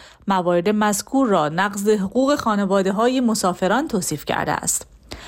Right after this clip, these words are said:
انجمن همچنین دلیل افزایش فشارها را به ارجاع پرونده به دادگاه لاهه، تقاضای قرار دادن سپاه پاسداران در فهرست گروه‌های تروریستی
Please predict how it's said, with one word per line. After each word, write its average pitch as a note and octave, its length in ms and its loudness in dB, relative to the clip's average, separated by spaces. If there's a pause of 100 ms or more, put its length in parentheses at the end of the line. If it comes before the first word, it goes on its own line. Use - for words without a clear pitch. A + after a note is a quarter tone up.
(160)
انجمن F#3 500 2
همچنین G#3+ 540 2 (340)
دلیل A3+ 380 2
افزایش A#3+ 520 2
فشارها A3 640 2
را B3 140 2
به A3 220 2
ارجاع A3 360 4
پرونده G#3 560 0
به A#3+ 100 4
دادگاه G#3 480 2
لاهه، G#3 440 2 (340)
تقاضای F#3+ 540 2
قرار A3 260 2
دادن A3 300 2
سپاه A3+ 420 0
پاسداران A3 600 2
در A#3 140 2
فهرست A3 480 0
گروه‌های G#3+ 540 0
تروریستی G3+ 800 0